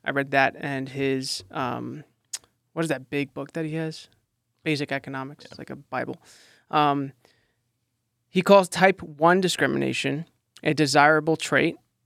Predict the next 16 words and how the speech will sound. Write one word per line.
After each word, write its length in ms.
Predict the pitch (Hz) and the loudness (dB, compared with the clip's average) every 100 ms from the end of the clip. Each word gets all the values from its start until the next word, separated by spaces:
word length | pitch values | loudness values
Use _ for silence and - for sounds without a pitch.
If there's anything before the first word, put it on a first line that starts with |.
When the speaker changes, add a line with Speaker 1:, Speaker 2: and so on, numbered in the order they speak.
| _ _ _ _ | _ _ _ _
Speaker 1:
as 160 | 143 139 | -4 -2
he 100 | 156 | -2
defines 380 | 147 - 151 143 | 0 2 2 2
it 80 | 135 | 0
as 160 | 139 | 0
having 400 | 147 143 139 139 | 2 2 2 -2
an 100 | 147 | -2
ability 480 | 139 139 143 147 147 | -2 2 2 4 0
to 60 | 135 | -2
discern 680 | 131 127 - 160 135 143 175 _ _ _ _ | -4 -2 2 2 2 -2 -8 _ _ _ _
slash 380 | - 147 131 - | 0 2 2 -2
discriminate 640 | 139 - 147 131 135 160 _ _ _ _ _ | -6 0 0 2 0 -2 _ _ _ _ _
based 260 | 156 156 - | 2 2 2
on 180 | 151 139 | 0 2
valid 420 | 127 139 139 139 | 6 8 8 2
criteria, 600 | - 131 - 131 107 175 | 0 0 0 -4 -4 -10